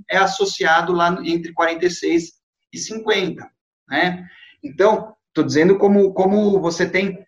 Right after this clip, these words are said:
e daí depois vai ter uma outra versão, uma outra reivindicação do peronismo, que vão ser os Kirchner, né?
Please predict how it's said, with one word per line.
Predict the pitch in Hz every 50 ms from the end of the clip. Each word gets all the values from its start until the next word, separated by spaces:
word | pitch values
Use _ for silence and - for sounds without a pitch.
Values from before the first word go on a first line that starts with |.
| _ _ _ _
e | 180
daí | 175 196 196 196
depois | 202 220 214 220 220 220 214
vai | 226 233 -
ter | 247
uma | 240 233 220 196 202
outra | 226 262 277 277 240 196
versão, | 175 185 185 175 - - - - 165 156 143 131 123 120 -
uma | - 156 -
outra | - 214 196
reivindicação | 175 175 196 220 - - 185 165 - - - - 156 - - 147 -
do | 147 147
peronismo, | - 165 160 160 160 185 196 -
que | - 254
vão | 269 240
ser | 247 262 359
os | 370 - -
Kirchner, | - 247 247 247 240 - - - - - 262 - _ _ _ _ -
né? | 196 185 190 185 -